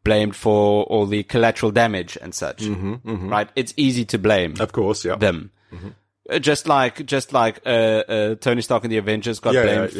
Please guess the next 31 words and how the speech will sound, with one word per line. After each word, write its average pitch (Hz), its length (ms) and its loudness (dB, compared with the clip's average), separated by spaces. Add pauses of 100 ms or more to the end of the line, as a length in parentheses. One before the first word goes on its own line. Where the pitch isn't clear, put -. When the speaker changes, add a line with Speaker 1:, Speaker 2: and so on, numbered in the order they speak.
Speaker 2:
that's 101 100 2
Speaker 1:
all 92 60 2
the 104 60 0
Speaker 2:
right. - 80 -2
Speaker 1:
collateral 110 380 0
damage 101 380 0
Speaker 2:
That's 104 200 0
Speaker 1:
in, 98 60 0
Speaker 2:
right. - 880 -10 (160)
Speaker 1:
what's - 200 -4
it, 92 80 -8
Sokovia? 123 540 0 (360)
Speaker 2:
That's 113 200 -2
right. 113 140 2
Yes, 123 160 -2
no, 123 120 -2
no, 113 120 0
I'm 120 140 -2
with 107 120 0
you. 113 120 -6 (240)
Speaker 1:
That's 156 160 2
almost 190 220 2
the 185 60 0
exact 165 320 0
same 160 240 0
thing 156 200 0
that 131 120 2
happened 135 260 -2
to 160 60 -4
Overwatch. 131 520 -4
So 151 480 2